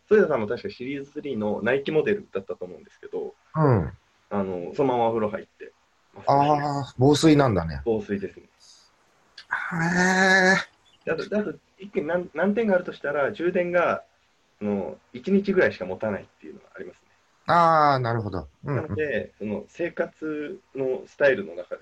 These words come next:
Speaker 1: どこで充電するかみたいな
Speaker 2: うん。
Speaker 1: のさえ決まってしまえばいいのかなって感じです。あの、寝るときはちなみにつけてて、僕は。
Speaker 2: あー。
Speaker 1: で、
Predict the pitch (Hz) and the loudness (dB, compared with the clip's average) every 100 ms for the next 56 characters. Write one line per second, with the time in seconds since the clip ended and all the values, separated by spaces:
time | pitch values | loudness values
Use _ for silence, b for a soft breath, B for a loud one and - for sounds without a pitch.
0 | - 143 151 101 101 101 95 92 95 - | -6 -4 -2 -2 -2 -2 -4 -4 -6 -6
1 | - - - _ _ _ _ _ - 135 | -10 -12 -20 _ _ _ _ _ 0 2
2 | 98 - _ _ _ _ _ _ _ 147 | 2 -2 _ _ _ _ _ _ _ -4
3 | 147 - 190 180 110 104 101 101 107 92 | -4 2 2 2 -2 -4 -6 -6 -2 -2
4 | 71 - - 98 85 92 104 101 - 101 | -4 -14 -10 -10 -8 -6 -6 -8 -20 -20
5 | - _ _ _ - 101 92 151 208 220 | -20 _ _ _ -10 -8 0 2 2 0
6 | 180 - - 107 107 104 - 120 - - | -2 -2 -2 -4 -4 -6 -6 -8 -8 -18
7 | 87 - - 95 87 - _ _ _ _ | -18 -18 -18 -14 -14 -16 _ _ _ _
8 | _ _ _ 127 160 165 160 165 165 165 | _ _ _ 4 6 6 4 2 2 4
9 | 165 131 127 127 | 2 2 2 0